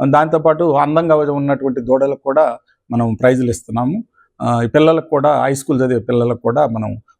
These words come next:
వక్తృత్వ పోటీల్లో, వ్యాసరచన పోటీల్లో కూడా వాళ్ళకు కూడా బహుమతులు, ఆ, అందజేస్తున్నాము.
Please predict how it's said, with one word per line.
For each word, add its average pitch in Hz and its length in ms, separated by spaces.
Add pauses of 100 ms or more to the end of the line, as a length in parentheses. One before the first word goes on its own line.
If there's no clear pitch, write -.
వక్తృత్వ 139 380
పోటీల్లో, 127 360
వ్యాసరచన 123 600
పోటీల్లో 113 300
కూడా 143 120
వాళ్ళకు 120 320
కూడా 123 120
బహుమతులు, 117 680 (420)
ఆ, 110 420
అందజేస్తున్నాము. 120 800